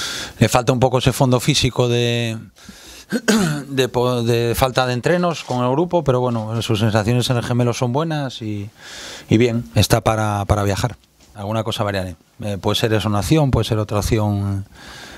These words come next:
eh, que estoy barajando también. Bueno, eh, mañana se verá. Bueno, eh,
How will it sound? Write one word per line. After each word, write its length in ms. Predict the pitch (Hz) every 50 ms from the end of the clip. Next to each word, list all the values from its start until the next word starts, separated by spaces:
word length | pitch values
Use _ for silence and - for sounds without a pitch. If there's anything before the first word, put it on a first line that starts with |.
| - - -
eh, 380 | - 110 104 95 95 95 98 104 -
que 80 | -
estoy 180 | 95 - 117 107
barajando 440 | 104 104 104 98 - 110 104 101 98
también. 460 | - 101 110 135 139 135 123 113 104 - _ _
Bueno, 220 | 110 107 87 82 - - - - - 107
eh, 180 | 107 104 104
mañana 280 | 101 107 107 110 107 107
se 120 | - -
verá. 160 | 95 98 95 - -
Bueno, 300 | - 151 165 160 165 190 - 117
eh, 440 | 120 117 113 113 113 110 110 110